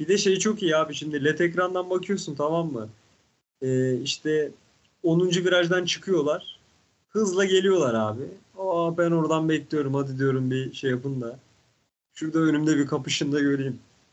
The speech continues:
Yani bayağı keyif aldım onun için bulunduğum yerden.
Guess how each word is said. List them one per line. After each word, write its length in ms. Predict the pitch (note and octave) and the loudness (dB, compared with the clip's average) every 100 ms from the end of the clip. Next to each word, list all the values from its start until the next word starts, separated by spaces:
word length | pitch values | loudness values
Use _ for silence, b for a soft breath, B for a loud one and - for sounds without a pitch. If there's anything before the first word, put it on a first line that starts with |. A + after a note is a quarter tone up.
| - | -8
Yani 260 | B2 C3 B2 | -2 -2 2
bayağı 300 | C#3+ F3 E3 | 4 4 4
keyif 300 | D3+ D#3 D3+ | 2 2 2
aldım 300 | C#3+ B2+ A#2+ | 0 0 -4
onun 160 | A#2+ | -6
için 340 | A#2 A#2+ A2+ A2+ - | -10 -8 -10 -10 -10
bulunduğum 440 | B2 A#2 A#2 A2+ A2+ | -6 -2 0 0 0
yerden. 320 | A2 G#2 G#2 | -2 -4 -8